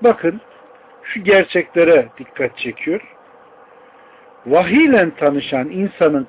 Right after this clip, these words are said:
kalbinde karanlıklardan sonra aydınlık doğar. Her şeye bakış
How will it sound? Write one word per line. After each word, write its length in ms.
kalbinde 680
karanlıklardan 960
sonra 500
aydınlık 760
doğar. 240
Her 320
şeye 500
bakış 360